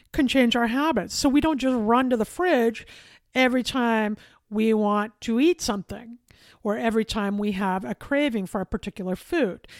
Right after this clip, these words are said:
Instead, we might go running around the neighborhood because we're mindful and realize, "Okay, we're not hungry. I'm not hungry at all. The reason why I'm going to the fridge is because I'm feeling really stressed out and I need to get out and move my body,"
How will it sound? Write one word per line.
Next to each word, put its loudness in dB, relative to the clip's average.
Instead, 0
we 2
might 0
go -2
running 2
around 0
the -2
neighborhood -4
because -4
we're 2
mindful -2
and -2
realize, 2
"Okay, -2
we're -2
not 0
hungry. -4
I'm 0
not -2
hungry 0
at 2
all. 0
The -2
reason 2
why 0
I'm 0
going 0
to -2
the -2
fridge -2
is -10
because -14
I'm -2
feeling -2
really 0
stressed -6
out -4
and -6
I -4
need -4
to -10
get -4
out -4
and -2
move 0
my -2
body," -8